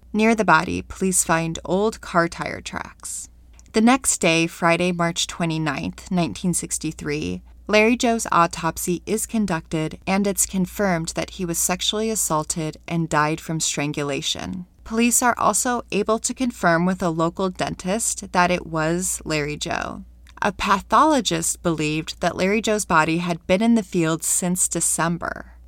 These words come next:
Police get a hold of Chester and his mother, Mary, in California. Larry Joe's mother is distraught at hearing the news of her son's murder. Chester arranges to head back to North Dakota to help with the police investigation.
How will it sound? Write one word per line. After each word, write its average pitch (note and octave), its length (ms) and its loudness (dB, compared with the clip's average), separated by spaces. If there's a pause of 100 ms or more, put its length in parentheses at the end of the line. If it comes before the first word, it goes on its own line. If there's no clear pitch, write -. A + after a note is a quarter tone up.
(120)
Police A#3+ 420 2
get D#4 140 2
a C#4+ 60 0
hold F3+ 520 -2
of G3+ 140 -6
Chester D#3+ 680 -2 (100)
and G3 200 0
his - 180 -2
mother, D#3 320 0
Mary, D3+ 440 0
in D3 100 -2
California. D#3 1000 -6 (320)
Larry G#3 220 2
Joe's G#3 300 0
mother E3 520 0 (100)
is F3+ 200 -2
distraught - 720 0 (180)
at E3+ 140 -4
hearing F3+ 360 2
the F3+ 100 2
news D#3 420 0
of - 180 -6
her D#3+ 120 -4
son's D#3 480 -4
murder. D3+ 580 -6 (220)
Chester A#3 440 2
arranges F3 540 2
to F3+ 80 -2
head E3+ 300 -4
back F3+ 300 0
to - 120 -6
North F3+ 300 -2
Dakota D#3+ 480 -4
to E3 120 -6
help F3 420 0 (140)
with F3 160 -4
the F3 80 -4
police D#3+ 380 -4
investigation. D3+ 1080 -4